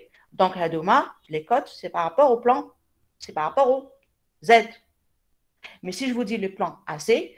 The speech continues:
ça veut dire que la cote, c'est par rapport au B. D'accord ? Le khayn taqalahum directement, vous, vous n'avez qu'à projeter.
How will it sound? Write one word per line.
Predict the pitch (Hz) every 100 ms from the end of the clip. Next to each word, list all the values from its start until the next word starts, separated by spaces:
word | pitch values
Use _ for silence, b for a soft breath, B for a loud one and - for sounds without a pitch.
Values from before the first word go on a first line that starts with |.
| b
ça | 175
veut | 165
dire | 180 180
que | 175
la | 139
cote, | - 254 - - _
c'est | -
par | 147
rapport | 131 240 247
au | 254 - _ _
B. | 208 208 - _ _ _ _ _ _
D'accord ? | 147 147 339 339 - _ _ _ _ _ _ _ _ _
Le | 160
khayn | 175 277
taqalahum | 277 - 185 233 247
directement, | 277 285 277 233 190 -
vous, | 151 147 -
vous | 156
n'avez | 160 220
qu'à | - 294
projeter. | - - - 151